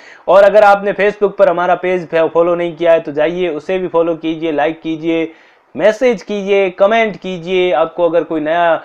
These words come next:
टॉपिक चाहिए, तो आप कहीं भी मुझे मैसेज में, Facebook पे कमेंट्स में,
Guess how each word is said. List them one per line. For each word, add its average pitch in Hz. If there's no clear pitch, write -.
टॉपिक 170
चाहिए, 185
तो 190
आप 175
कहीं 208
भी 190
मुझे 170
मैसेज 170
में, 165
Facebook 165
पे 165
कमेंट्स 165
में, 160